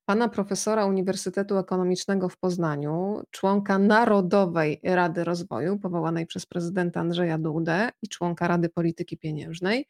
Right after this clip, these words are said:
który powiedział coś takiego: „Na koniec zwracam się z prośbą do czytelników, internautów i w ogóle ludzi dobrej woli o żarlową-, o żarliwą modlitwę połączoną z postem w intencji wypędzenia złego ducha kosmopolityzmu z naszych uczelni wyższych”.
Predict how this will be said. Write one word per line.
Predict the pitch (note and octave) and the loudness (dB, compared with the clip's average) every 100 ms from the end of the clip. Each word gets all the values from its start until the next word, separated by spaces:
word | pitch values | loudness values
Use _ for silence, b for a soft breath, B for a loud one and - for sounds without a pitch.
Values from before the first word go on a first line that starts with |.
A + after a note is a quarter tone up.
| B B B B B B _ | B B B B B B _
który | - C#4+ F4 | 0 2 2
powiedział | A#3+ A3 B3+ A#3+ | 2 4 4 2
coś | G#3 | 0
takiego: | - G#3+ - - D#3+ E3 | -2 -4 -4 -6 0 4
„Na | G3 | 4
koniec | G3+ D#4 F#4 C4 | 2 2 2 2
zwracam | G#3+ B3+ C4+ B3+ | 2 0 2 0
się | A#3 | 0
z | G3+ | -2
prośbą | - B3 A#3+ G#3+ G3 | 2 2 4 4 2
do | G3 | 0
czytelników, | G3+ G3+ G3 A3+ A3 G3+ | -2 2 2 2 0 0
internautów | G#3 G3 F#3+ F#3+ F3+ F3 - F3+ B3+ - - | 2 2 2 2 0 0 -2 -2 -2 -6 -6
i | - G3+ | -2 2
w | |
ogóle | G3 F#3+ A#3 G#3 | 2 4 4 6
ludzi | G3+ F#3+ | 4 2
dobrej | F#3+ F#3+ F#3+ F3+ | 2 2 2 2
woli | F#3+ A3 G#3+ | 2 2 2
o | G3+ | 2
żarlową-, | G3 F#3+ G#3+ A3+ G#3+ | 2 2 0 0 0
o | G3+ | 2
żarliwą | G3+ G3+ G#3 A#3+ A#3+ | 4 4 4 2 0
modlitwę | G#3+ G3 F#3 E3 - F3+ B3+ - - | 0 2 0 -2 -4 -4 -6 -12 -6
połączoną | G#3 G3+ G3+ A#3 A3 | 0 0 2 0 -2
z | - | -2
postem | G#3+ G#3+ - B3 A3+ | -4 -4 -4 -2 0
w | |
intencji | G#3 G3+ G#3+ - G3+ | 2 2 0 0 -2
wypędzenia | G3+ B3+ B3 A3+ A3+ G#3+ G3 | 0 0 2 2 2 2 2
złego | G3 G#3+ G3 | 2 2 2
ducha | F#3 G#3+ G3 | 0 -2 -4
kosmopolityzmu | - - B3+ - G#3 G3+ F#3+ F3+ A3 G#3 G3 | -6 -4 -4 -2 -2 0 -2 0 -2 2 2
z | F3+ | 2
naszych | F#3+ F#3 F#3 | 0 -2 -6
uczelni | G#3 - F#3+ F3+ | -8 -2 0 0
wyższych”. | E3 F3 - B3+ E4 | -2 -4 -2 0 0